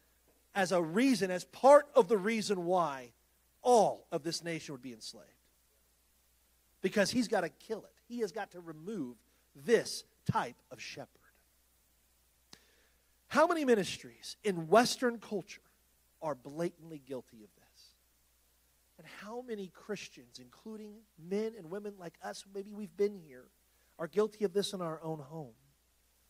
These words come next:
seeking gain before we ever seek the need of the flock under us? I hate to admit to you, but there have been times as a dad that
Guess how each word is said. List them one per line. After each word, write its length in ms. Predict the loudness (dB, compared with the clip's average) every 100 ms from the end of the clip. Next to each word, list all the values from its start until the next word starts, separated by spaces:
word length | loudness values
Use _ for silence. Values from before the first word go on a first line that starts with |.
| _
seeking 460 | -6 -6 -6 -12 -12
gain 300 | -12 -14 -18 _ _ _ _ _
before 240 | -8 -6
we 140 | -6 -8
ever 200 | -10 -10
seek 240 | -10 -12 -12
the 80 | -14
need 320 | -14 -16 -18
of 100 | -20
the 80 | -20 -20
flock 240 | -16 -16 -16 -20
under 180 | -20 -20
us? 400 | -20 _ -20 -20 _ _ _ _ _ _ _ _ _ _ _ _
I 100 | -6
hate 320 | -4 -6 -8
to 120 | -12 -14
admit 300 | -10 -12 -12 -18
to 60 | -20
you, 180 | -18 -18
but 140 | -12
there 140 | -10 -8
have 160 | -8
been 160 | -10 -14
times 580 | -14 -14 -14 _ -20 -20 _ _ -4
as 180 | -4 -4
a 60 |
dad 320 | -6 -6 -6 -8 _ _ _ _
that 100 | -10